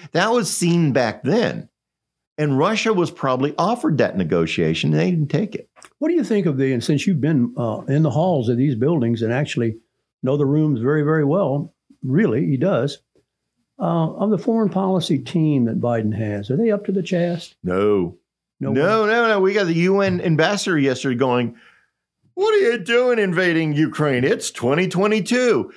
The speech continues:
Speaker 1: As if human nature changed last week. "Oh, the calendar changes, twenty twenty-two. Human nature is now all good."
Speaker 2: So we're si-, we have an inept foreign policy.
Speaker 1: They're idiots. They live in la la land and they think wokeism.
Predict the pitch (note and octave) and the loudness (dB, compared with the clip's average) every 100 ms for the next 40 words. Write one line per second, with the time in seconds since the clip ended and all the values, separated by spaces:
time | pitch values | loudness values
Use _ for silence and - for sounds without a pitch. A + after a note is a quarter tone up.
0 | - - F3+ D3+ A3+ A3+ A#3 A3+ G3+ A3 | -6 -2 0 0 -2 0 -2 0 2 0
1 | G#3+ G#3+ F3+ A#3 A3+ A3+ E3 D#3 C3 A2+ | 0 -2 -2 0 2 2 0 0 2 0
2 | A2+ - G2 F2 D2 - _ - D#4 B3+ | -2 -2 0 0 -2 -10 _ -4 0 0
3 | D3+ G3 A#3 B3+ F#3 - D#3 A2+ A#2 - | 0 -2 0 2 0 0 0 0 -2 0
4 | F#3+ F3+ F3 F3 - G3 C#3 - - A3 | 0 2 0 0 0 0 0 -4 -4 0
5 | A3 F#3 G3 - D3+ C3+ E3 D3 C#3 C3 | 2 2 0 0 -2 0 0 2 0 0
6 | D3 A2 C#2+ - _ _ _ _ _ _ | 0 -2 -2 -12 _ _ _ _ _ _
7 | F3+ E3 F3+ E3 C4+ - A3+ A3 E3+ A3+ | 0 0 -2 0 0 0 -2 0 0 2
8 | F#3+ D3+ F#3 F3+ E3 B2 B2 - - D3+ | 0 2 2 2 0 -2 -10 -14 -4 -2
9 | C#3 C3+ C3 C3 F#3+ A#3 G4+ G#4+ F#4 - | 0 0 -2 -2 -2 0 2 2 0 -2
10 | - - - _ - F#3 F#3+ F3 C3+ B2+ | -6 -10 -10 _ -2 2 2 2 2 2
11 | F3 A#3 A#3 A3 G3+ G#3 G3 E3+ D3 C#3 | 2 2 2 2 2 2 0 0 2 2
12 | C3 E3+ E3+ C3+ A#2 F#3 A3+ G3 C3 A#2+ | 0 -2 -2 -2 0 0 0 0 0 0
13 | A#2+ B2+ | 0 -2